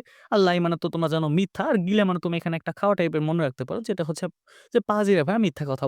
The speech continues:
বলে। তো এটা তুমি মনে রাখতে পারো, পাজিরা লাই গিলে এটা দিয়ে। পতে হচ্ছে পেপসিন, বর্গের জতে হচ্ছে জিলেটিনেজ এবং গতে হচ্ছে কি বলতো ভাই? গতে হচ্ছে গ্যাস্ট্রিক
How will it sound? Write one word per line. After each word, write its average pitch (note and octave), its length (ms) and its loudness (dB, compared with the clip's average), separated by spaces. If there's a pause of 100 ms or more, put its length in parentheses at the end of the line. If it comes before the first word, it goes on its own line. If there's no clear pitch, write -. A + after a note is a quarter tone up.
বলে। F#3+ 160 2 (760)
তো - 100 -2
এটা F3 160 4
তুমি E3+ 180 2
মনে F#3+ 160 0
রাখতে E3 260 -4
পারো, D#3 140 2 (180)
পাজিরা C#3 360 0 (260)
লাই C#3 160 0 (120)
গিলে D3 180 0 (120)
এটা C3 140 -4 (100)
দিয়ে। F3 120 2 (440)
পতে F3 320 4
হচ্ছে F3 200 -4 (120)
পেপসিন, E3+ 380 0 (400)
বর্গের F3+ 360 4
জতে E3+ 220 2
হচ্ছে D#3+ 180 -6 (100)
জিলেটিনেজ F#3+ 540 2 (240)
এবং D#3+ 140 0 (160)
গতে D#3 280 2
হচ্ছে D#3+ 280 -2
কি E3+ 60 0 (100)
বলতো D#3 300 0
ভাই? F3+ 120 -2 (160)
গতে C#3 260 0
হচ্ছে - 180 -8 (180)
গ্যাস্ট্রিক C#3 400 -2